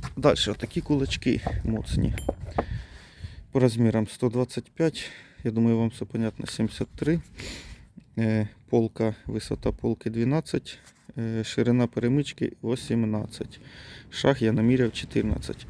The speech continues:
Ну, тут одна біда. Вони нові, все хорошо.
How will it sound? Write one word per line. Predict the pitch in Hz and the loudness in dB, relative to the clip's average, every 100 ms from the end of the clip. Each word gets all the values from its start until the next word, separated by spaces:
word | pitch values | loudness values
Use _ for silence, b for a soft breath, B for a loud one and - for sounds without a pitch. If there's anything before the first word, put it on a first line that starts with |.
| - | -2
Ну, | 123 143 - - | 0 0 -2 -4
тут | 131 135 - | -2 0 0
одна | 107 117 - - | 2 8 6 6
біда. | 110 117 113 107 - - - - | 0 2 2 0 -4 -4 2 4
Вони | 120 110 | 4 2
нові, | 107 110 113 135 B B B B B - | 2 2 2 0 B B B B B -14
все | - 110 | -6 -2
хорошо. | - 110 107 - 139 | 0 0 0 0 -2